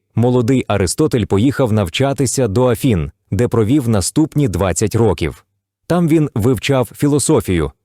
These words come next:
а потім вступив до академії, заснованої великим Платоном. Учитель виділяв його серед інших учнів за неабиякий розум і талант. Однак Аристотель незабаром став відбиватися від загального класу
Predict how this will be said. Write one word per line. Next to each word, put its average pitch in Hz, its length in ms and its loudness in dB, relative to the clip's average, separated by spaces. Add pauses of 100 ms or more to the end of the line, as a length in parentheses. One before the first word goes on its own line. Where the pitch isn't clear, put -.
(120)
а 98 140 -2
потім 165 300 0
вступив 139 420 -2
до 117 120 2
академії, 135 640 0
заснованої 120 640 0
великим 104 540 2
Платоном. 107 600 -2 (680)
Учитель 160 520 2
виділяв 143 420 2
його 139 180 2
серед 135 360 -2
інших 131 600 0
учнів 147 540 0
за 127 180 0
неабиякий 139 840 2
розум 123 480 2
і 131 100 2
талант. 123 540 -2 (460)
Однак 110 400 0
Аристотель 156 480 0
незабаром 127 680 0
став 131 300 -2
відбиватися 110 680 0
від 104 140 -2
загального 101 520 0
класу 90 500 -2